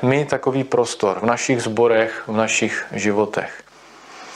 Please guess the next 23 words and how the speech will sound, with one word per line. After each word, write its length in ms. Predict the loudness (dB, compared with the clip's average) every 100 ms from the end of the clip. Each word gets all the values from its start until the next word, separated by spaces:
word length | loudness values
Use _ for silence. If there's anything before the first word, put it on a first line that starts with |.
| -4
Ježíš 320 | 0 2 2 2
kázal 420 | 4 4 2 2
na 100 | 4
veřejnosti, 680 | 4 4 4 4 2 2 2
uzdravoval 640 | 0 0 2 4 4 4
všechny 460 | 4 2 2 2 2
nemocné, 600 | 4 2 0 4 4 6
dělal 340 | 4 6 4
mnohé 640 | 4 2 4 6 6 6
zázraky, 640 | 6 4 4 4 2 0 -8 -12 -20 -16 -12 -12 -12 -2
ale 440 | 2 4 4 4 2
základ 720 | 4 4 2 4 2 4 4
jeho 480 | 4 6 4 2 0
pobytu 680 | 0 2 0 2 2 2 0 0
tady 240 | 2 2
na 160 | 2 2
zemi 340 | 4 4 2
pro 200 | 2 0
budoucí 520 | 2 2 2 2 -2
církev 680 | 0 0 0 2 2 0 -6 -14 -12 -14 -16 -18 -16 -4
má 300 | 0 4 4
název 640 | 4 2 2 2 0 -2 -8
učednictví. 800 | -6 -2 -2 -2 -8 -10 -12 -16